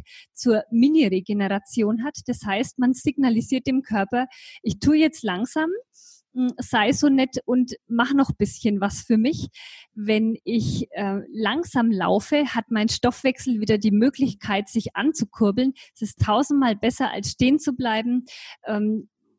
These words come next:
unter die Dusche zu gehen, was auch immer. Das Cooldown ist sehr wichtig, weil es den Stoffwechsel innerhalb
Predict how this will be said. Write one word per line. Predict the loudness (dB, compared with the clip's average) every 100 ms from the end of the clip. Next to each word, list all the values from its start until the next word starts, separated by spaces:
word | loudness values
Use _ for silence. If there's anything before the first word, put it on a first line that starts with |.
| _ -14 -12 -2
unter | 2 2
die | 4 4
Dusche | 4 4 2
zu | 0 -4
gehen, | -2 0 0 -2
was | -4 -2
auch | -4 -4
immer. | -6 -6 -6 -8
Das | -14 -14 -2
Cooldown | 2 4 2 0
ist | -2 -4
sehr | 0 2
wichtig, | 0 -2 -4 -6 -10 -20 _
weil | -6
es | -2
den | -2
Stoffwechsel | -2 -2 -2 0 -2 -2 -4 2
innerhalb | 2 4 2